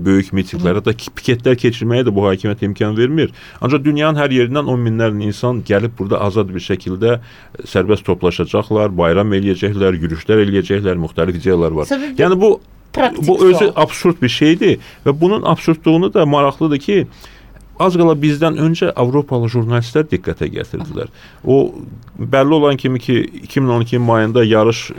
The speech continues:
Speaker 1: Bakıda keçiriləcək, Avropalı jurnalistlər bu məsələyə diqqət yetirməyə başladılar və onlar üçün, çünki siyasilər bilirlər, amma mədəniyyət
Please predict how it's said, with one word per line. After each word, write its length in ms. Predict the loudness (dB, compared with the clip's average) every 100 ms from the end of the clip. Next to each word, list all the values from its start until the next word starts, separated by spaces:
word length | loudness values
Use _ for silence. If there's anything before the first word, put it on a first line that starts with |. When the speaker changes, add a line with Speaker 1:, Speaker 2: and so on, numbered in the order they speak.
| -10
Speaker 1:
Bakıda 380 | -2 -2 0 0
keçiriləcək, 560 | 0 -2 0 -2 0 0
Avropalı 460 | 2 2 2 2
jurnalistlər 420 | 2 -2 -2 -2
bu 80 | -4
məsələyə 300 | -6 -4 -4
diqqət 320 | -2 -2 0
yetirməyə 340 | -2 -2 0 2
başladılar 460 | 0 0 -2 -2 -4 -16 -20 -2
və 80 | 2 2 2 0
onlar 340 | 2 4 2
üçün, 220 | 0 -4 -4 -8
çünki 240 | -6 -6
siyasilər 540 | 0 2 2 0 0 0
bilirlər, 400 | 0 0 0 -2 -2
amma 240 | -2 -4 -8 -18 -4
mədəniyyət 480 | 0 2 2 2